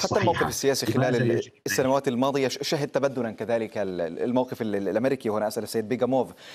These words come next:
Speaker 2: آه، م-، من الذهاب، آه، من سياسة تغيير الأنظمة إلى ال-، إلى الحديث عن توجه لتحسين، آه، سلوك ال-، النظام كما تقول و-، واشنطن، آه، آه، أو ربما تبديله. آه، لكن على هذا الصعيد، وبينما تحاول موسكو وواشنطن الوقوف على أرضيات مشتركة الآن،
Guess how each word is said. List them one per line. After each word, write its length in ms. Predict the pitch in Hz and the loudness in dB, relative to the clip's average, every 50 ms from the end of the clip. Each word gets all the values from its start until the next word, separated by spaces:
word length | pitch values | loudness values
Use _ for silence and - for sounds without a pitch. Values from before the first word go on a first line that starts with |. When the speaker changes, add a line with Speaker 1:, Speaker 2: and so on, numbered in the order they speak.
| - - - - | -18 -14 -2 2
Speaker 2:
آه، 140 | 127 123 | 2 2
م-، 500 | 117 139 143 113 151 156 160 170 - 170 | 2 2 -2 -6 -6 -2 -2 -2 -2 0
من 100 | 170 170 | 0 2
الذهاب، 580 | 170 160 143 160 151 160 170 165 143 120 104 104 | 2 4 4 4 4 4 2 2 2 0 0 2
آه، 160 | 123 127 120 | 2 2 2
من 360 | 113 131 139 - 156 151 151 | 0 -2 -6 -6 -2 -2 -2
سياسة 360 | 135 - 156 156 156 143 - 135 | -2 0 2 2 4 4 2 0
تغيير 380 | - 147 123 127 139 143 131 | 0 0 0 2 2 2 2
الأنظمة 420 | 123 123 139 147 143 151 151 143 147 | 4 2 2 2 2 0 2 2 4
إلى 420 | 147 147 147 147 131 156 165 160 | 4 4 4 4 4 4 4 4
ال-، 160 | 160 165 - | 4 4 4
إلى 120 | 175 170 165 | 4 4 2
الحديث 560 | 151 - - 143 147 165 147 127 127 - - | 2 2 0 2 2 4 2 2 0 -2 -2
عن 480 | 101 120 127 120 117 117 104 104 123 - - | 0 0 2 0 0 -2 -2 -4 -6 -6 0
توجه 440 | - 143 147 - 113 123 139 120 117 | 2 2 2 2 2 2 0 0 2
لتحسين، 680 | 123 131 127 139 123 - - - 156 143 123 98 85 - - - - - - | -2 0 0 0 -2 -2 -2 0 2 2 2 -2 -4 -10 -16 -20 -20 -8 0
آه، 100 | - 135 | 0 2
سلوك 520 | 147 - - 151 139 143 147 139 131 - | 2 2 0 2 2 2 2 2 0 -2
ال-، 160 | 123 120 104 98 | -4 -4 -2 -2
النظام 440 | 104 131 131 127 113 131 123 110 | 0 0 2 2 2 2 2 0
كما 220 | 90 - 110 107 104 | 0 -2 -2 -2 -2
تقول 340 | - 110 - - 120 107 101 | -2 -4 -2 -2 -2 -2 0
و-، 40 | |
واشنطن، 800 | 107 - 113 110 110 120 135 - - 147 131 123 - 139 127 131 127 - - - - - - | -2 -2 -2 0 2 2 2 2 2 -2 -2 0 -2 -2 -2 -2 -4 -8 -18 -20 -16 -4 0
آه، 40 | 120 | 2
آه، 680 | 120 113 107 - 78 113 110 104 98 90 95 101 98 - - | 4 4 4 4 4 4 4 4 2 2 0 -2 -4 -2 0
أو 120 | 139 131 143 | 2 2 2
ربما 280 | 147 123 135 127 127 | 2 2 2 2 2
تبديله. 440 | 120 - 113 107 123 123 110 87 - - - - - - - - | 0 0 -2 0 0 0 0 0 -2 -4 -14 -18 -18 -16 -4 0
آه، 160 | - 120 117 - - - _ - 143 | 2 2 2 0 -4 -20 _ -2 2
لكن 300 | 160 170 165 - 147 123 | 2 2 4 2 0 0
على 200 | 90 98 143 143 | 2 2 2 2
هذا 180 | 139 185 185 196 | 2 2 2 2
الصعيد، 460 | - - 180 165 180 185 156 117 120 | 2 2 2 4 4 4 2 2 2
وبينما 420 | 131 120 147 165 160 160 156 156 | 2 4 4 4 4 4 2 2
تحاول 480 | 151 156 151 - - 170 175 165 147 131 | 2 0 -2 0 2 2 4 4 4 4
موسكو 300 | 131 156 147 - - 151 | 4 2 2 2 2 4
وواشنطن 540 | 139 131 139 147 139 - 160 127 151 143 135 | 6 6 6 4 4 0 -2 0 0 2 2
الوقوف 360 | 131 131 127 131 170 - 139 | 2 0 2 0 0 2 2
على 140 | 135 139 135 | 4 4 4
أرضيات 420 | 127 123 117 131 127 131 123 123 | 4 4 2 2 2 2 2 0
مشتركة 420 | 113 107 - - 127 120 110 - | -4 -8 0 0 0 0 2 0
الآن، 260 | 120 123 120 117 107 | 2 2 2 2 0